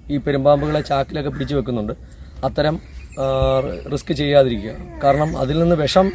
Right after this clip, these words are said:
അത് കടിച്ചാൽ വിഷം ഏക്കില്ല എങ്കിൽ തന്നെയും, പക്ഷേ അതുവഴി ഉണ്ടാകുന്ന കടി വളരെ മാരകമായി അതിന് കടിക്കാൻ കഴിയും. അപ്പോൾ അത്തരത്തിലുള്ള സാഹചര്യങ്ങൾ ഒഴിവാക്കാൻ നമ്മൾ പെരുമ്പാമ്പിനെ റെസ്ക്യൂ ചെയ്ത് ശീലിച്ചു കഴിഞ്ഞാൽ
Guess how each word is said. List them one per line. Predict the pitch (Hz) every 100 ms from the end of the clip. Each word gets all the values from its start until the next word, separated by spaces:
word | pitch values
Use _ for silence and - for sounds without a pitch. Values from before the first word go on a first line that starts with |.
| - - - -
അത് | 151 160
കടിച്ചാൽ | 156 151 190
വിഷം | 175 202 208 190
ഏക്കില്ല | 180 165 151 160
എങ്കിൽ | 160 175 175
തന്നെയും, | 151 139 - - - - -
പക്ഷേ | 151 175
അതുവഴി | 165 180 185
ഉണ്ടാകുന്ന | 180 170 175 170 -
കടി | 156 190 170
വളരെ | 151 156
മാരകമായി | 156 139 147 170 170 156
അതിന് | 143
കടിക്കാൻ | 135 127 131
കഴിയും. | 104 101 - - -
അപ്പോൾ | 139 147
അത്തരത്തിലുള്ള | 143 175 175 180 170 170 165
സാഹചര്യങ്ങൾ | - 143 143 160 165 151
ഒഴിവാക്കാൻ | 143 160 156 127 - - - - - -
നമ്മൾ | 139 165
പെരുമ്പാമ്പിനെ | 156 156 165 175 185
റെസ്ക്യൂ | 185 - 180
ചെയ്ത് | 175 165
ശീലിച്ചു | 156 151
കഴിഞ്ഞാൽ | 165 139 151